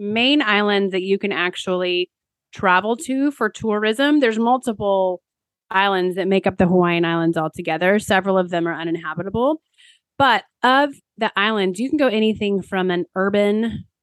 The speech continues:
metropolitan downtown in Honolulu, or you can go all the way to a remote destination where the only way that you can get there is to come in by helicopter,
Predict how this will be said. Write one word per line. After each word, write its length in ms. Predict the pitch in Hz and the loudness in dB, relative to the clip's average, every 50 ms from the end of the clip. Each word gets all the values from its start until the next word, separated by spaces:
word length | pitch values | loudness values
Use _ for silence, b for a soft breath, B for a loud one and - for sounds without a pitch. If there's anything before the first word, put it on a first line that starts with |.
| _ _ _ _ _ _ _ _ _ _ _ _ _ _ _ _ _ _ | _ _ _ _ _ _ _ _ _ _ _ _ _ _ _ _ _ _
metropolitan 1080 | 202 202 202 208 208 - 226 220 - 214 202 196 202 202 202 196 - 208 202 196 196 190 | -8 -4 -2 -2 -2 0 0 0 2 2 2 4 4 2 2 0 0 -2 -2 0 0 0
downtown 840 | 180 190 185 180 185 190 196 - - 190 180 185 190 220 254 294 294 - | 0 0 0 2 2 0 -2 -4 -4 -4 -2 0 0 2 2 0 0 0
in 120 | 190 202 | -2 -2
Honolulu, 720 | 190 185 190 185 185 180 180 180 185 208 254 311 349 381 381 _ - - _ _ _ _ _ _ - - | -2 -2 -2 -2 0 0 0 -2 0 0 0 0 0 -2 -4 _ -14 -20 _ _ _ _ _ _ -2 0
or 340 | 226 233 226 226 226 233 240 | 2 4 4 4 4 4 2
you 140 | 233 226 | 2 0
can 160 | 220 240 233 220 | -2 -2 -2 0
go 160 | 220 208 208 | 2 2 2
all 240 | 202 190 196 208 214 | 2 2 2 2 2
the 120 | 214 208 | 0 0
way 160 | 208 202 202 202 | 0 0 0 -2
to 220 | - - 226 202 | -2 -2 -2 0
a 100 | 202 196 | 2 2
remote 640 | 185 190 190 185 185 185 185 185 190 196 202 196 - _ - | 2 2 0 0 0 2 2 2 2 2 2 0 -4 _ -12
destination 760 | 202 202 190 - - - 196 185 185 190 185 - 208 196 196 | -10 -8 -8 -8 -8 -6 -2 0 2 2 0 0 0 2 2
where 120 | 196 196 | 2 2
the 140 | 190 196 202 | 2 0 0
only 380 | 190 202 214 220 226 233 233 233 | 0 0 0 0 0 0 0 0
way 200 | 220 208 202 202 | 2 2 2 2
that 140 | 196 190 185 | 0 -2 -2
you 140 | 190 196 | -4 -4
can 180 | - 208 196 185 | -2 -2 -2 -2
get 220 | 175 190 196 - | 0 -2 -2 -2
there 280 | - 180 170 165 165 160 - | 0 -2 0 0 -2 -4 -4
is 540 | 170 175 175 175 175 170 170 180 190 147 - _ _ _ _ _ _ _ _ _ _ _ _ _ - | -2 0 2 2 0 0 -4 -6 -10 -16 -18 _ _ _ _ _ _ _ _ _ _ _ _ _ -12
to 100 | - 190 | -10 -8
come 180 | - 208 208 220 | -2 0 2 4
in 100 | 220 226 | 4 4
by 140 | 220 214 214 | 4 4 4
helicopter, 920 | 214 214 208 202 190 - 202 190 190 - - 185 180 180 175 175 175 165 | 4 4 2 2 2 2 2 0 0 0 -2 -2 0 0 2 0 -2 -4